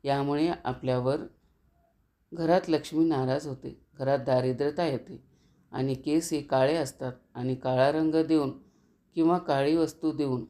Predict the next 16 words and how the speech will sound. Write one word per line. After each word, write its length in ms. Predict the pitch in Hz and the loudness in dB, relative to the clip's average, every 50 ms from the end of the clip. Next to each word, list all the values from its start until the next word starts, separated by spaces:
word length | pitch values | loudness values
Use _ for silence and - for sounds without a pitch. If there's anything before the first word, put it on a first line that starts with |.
| _ _ | _ _
आपण 300 | - 127 127 - 139 143 | -16 -14 -10 -8 -8 -6
जर 200 | 143 156 160 156 | 0 0 0 2
लक्ष्मी 440 | 151 139 131 131 - - - 160 170 | 2 0 0 0 -2 -6 -2 -2 0
घरात 440 | 165 160 139 135 135 131 131 - - _ _ _ _ _ _ _ - | 0 0 0 0 0 -2 -2 -8 -20 _ _ _ _ _ _ _ -10
घेतली 440 | 127 139 156 151 - 156 135 131 - - _ _ _ _ _ _ _ _ - | -4 -4 -4 -2 0 -2 0 0 -2 -4 _ _ _ _ _ _ _ _ -4
तर 100 | 143 139 | -4 -2
त्या 220 | 135 - 151 139 | 0 0 0 2
वस्तूबरोबर 720 | 135 131 131 131 - 170 180 170 151 135 127 127 127 127 | 2 2 0 0 -4 -4 -2 0 2 2 2 2 0 0
नकारात्मक 760 | 117 127 131 127 131 135 127 131 127 131 - 156 170 180 - 147 | -2 -2 -2 -2 -2 -2 0 0 0 -2 -2 -4 -4 -4 -2 -4
ऊर्जा 280 | 131 127 127 131 127 | -4 -4 0 0 0
आपल्या 260 | 131 127 - 135 135 | 0 0 -2 -4 -4
घरात 340 | 127 127 123 117 117 120 - | -4 -2 -4 -4 -4 -4 -6
येते 260 | 120 - - 127 - - _ _ _ _ _ _ _ _ _ _ _ _ _ _ _ _ - | -14 -14 -14 -14 -16 -18 _ _ _ _ _ _ _ _ _ _ _ _ _ _ _ _ -4
आणि 260 | 139 156 180 208 214 | -2 0 2 4 4
आपली 320 | 202 170 160 - 147 147 147 | 4 4 2 0 0 0 2
हळूहळू 540 | 135 135 139 151 165 156 143 139 139 139 | 2 2 2 2 2 2 2 0 -2 -2